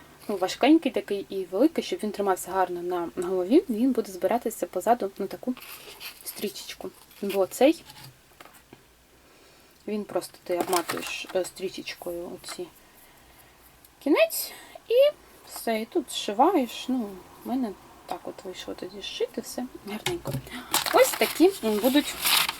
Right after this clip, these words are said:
у нас обручі. Так, в принципі, все. Треба наводити порядок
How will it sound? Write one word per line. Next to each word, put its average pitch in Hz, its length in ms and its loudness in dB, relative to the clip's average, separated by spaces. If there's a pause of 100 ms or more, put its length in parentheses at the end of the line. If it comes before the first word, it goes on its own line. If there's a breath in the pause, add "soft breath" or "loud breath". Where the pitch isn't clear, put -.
(480)
у 202 140 -2
нас 233 340 2 (260)
обручі. - 440 0 (680)
Так, - 260 -6 (500)
в - 60 -16
принципі, 277 320 -2
все. 427 240 0
Треба - 280 -2
наводити 233 400 0
порядок 285 340 4